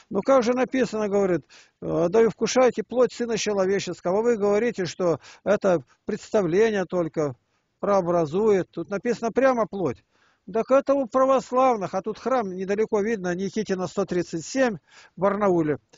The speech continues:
Это туда, он тогда встал и жене и говорит: «Вставай, пошли». И вышел и стал. Теперь батюшка много лет, недалеко от вас, трудится. В Тайшете. Отец Василий Толстенко.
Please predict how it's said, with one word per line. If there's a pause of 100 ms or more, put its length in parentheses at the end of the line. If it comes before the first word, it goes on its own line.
(300)
Это
туда,
он
тогда
встал
и
жене
и
говорит: (140)
«Вставай,
пошли». (1000)
И
вышел
и
стал.
Теперь
батюшка
много
лет, (420)
недалеко
от
вас, (760)
трудится. (1120)
В
Тайшете. (460)
Отец
Василий
Толстенко.